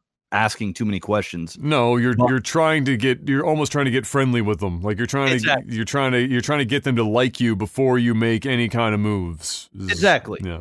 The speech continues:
Speaker 1: Um, you know, and, and, and, and even if it's not so much of, of even liking you, but also getting them to,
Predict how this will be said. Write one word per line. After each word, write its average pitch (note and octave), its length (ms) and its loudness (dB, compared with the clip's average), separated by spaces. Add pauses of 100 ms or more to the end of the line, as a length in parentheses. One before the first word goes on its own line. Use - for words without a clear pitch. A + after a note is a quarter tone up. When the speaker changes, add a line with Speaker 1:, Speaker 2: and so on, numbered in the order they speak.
Speaker 1:
Um, A#2 800 2 (220)
you C#3 100 2
know, C3 180 4
and, D3 180 0
and, E3 280 2
and, D#3 320 2
and E3 140 0
even A#3 240 2
if - 120 -2
it's - 160 -2
not C#3 320 2 (520)
so C#3+ 220 0
much C3 280 2
of, G#2+ 380 -2
of A2 180 0
even B2+ 320 -2
liking B2+ 460 0
you, D3+ 280 0 (440)
but B2+ 320 2
also C#3+ 520 2
getting B2+ 460 0
them A#2+ 360 2
to, A2 600 0